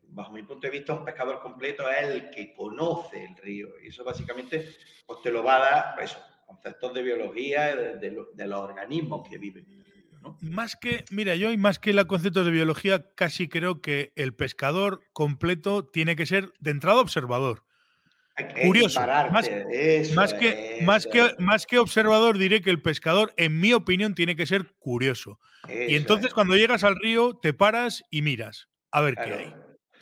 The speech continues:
Speaker 1: Yo
Speaker 2: Esto
Speaker 1: estuve
Speaker 2: es
Speaker 1: pesca-, estuve pescando con calambre en el río Tus, <laughs> allí en, en Yeste,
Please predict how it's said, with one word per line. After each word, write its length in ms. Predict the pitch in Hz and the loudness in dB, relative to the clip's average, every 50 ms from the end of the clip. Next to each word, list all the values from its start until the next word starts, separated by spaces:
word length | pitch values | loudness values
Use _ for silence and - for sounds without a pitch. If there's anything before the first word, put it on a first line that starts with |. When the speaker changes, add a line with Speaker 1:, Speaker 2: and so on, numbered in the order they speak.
| - - - | -20 -16 -4
Speaker 1:
Yo 80 | - 156 | -2 -2
Speaker 2:
Esto 160 | 175 - 156 | 2 2 2
Speaker 1:
estuve 80 | 143 143 | 0 2
Speaker 2:
es 20 | |
Speaker 1:
pesca-, 480 | - 147 - - 160 151 151 - - - 123 | -2 -4 -2 2 2 2 2 2 -6 -12 -14
estuve 280 | - - 147 147 151 147 | -12 -10 -8 -8 -6 -6
pescando 460 | 143 135 - 156 143 135 131 131 131 | -6 -4 -2 -2 -2 -2 -4 -6 -4
con 320 | 127 127 127 120 120 113 | -4 -4 -4 -6 -8 -6
calambre 800 | 117 117 120 127 131 131 127 127 123 117 117 117 110 - 107 110 | -6 -2 0 0 0 0 -2 -6 -6 -6 -6 -6 -8 -8 -8 -10
en 120 | 107 104 101 | -10 -10 -10
el 180 | 104 104 104 | -10 -10 -12
río 300 | 104 113 123 120 107 - - | -10 -8 -8 -8 -8 -8 -10
Tus, 240 | 123 127 127 120 123 | -10 -12 -12 -12 -14
<laughs> 1900 | 127 - - - _ _ _ _ _ _ - - - - - - - - - - _ - - - _ 113 - - 110 - 160 - _ - _ - - 143 | -18 -20 -20 -20 _ _ _ _ _ _ -14 -14 -14 -14 -18 -20 -20 -20 -20 -20 _ -20 -20 -20 _ -20 -20 -20 -20 -20 -20 -20 _ -20 _ -20 -16 -14
allí 280 | - 104 107 117 117 107 | -12 -12 -10 -10 -10 -10
en, 220 | 107 110 113 - - - - _ _ | -10 -12 -14 -18 -20 -20 -20 _ _
en 200 | 113 104 104 107 | -16 -16 -12 -8
Yeste, 520 | 131 139 135 143 - - 127 127 123 | -8 -8 -8 -8 -10 -10 -10 -10 -10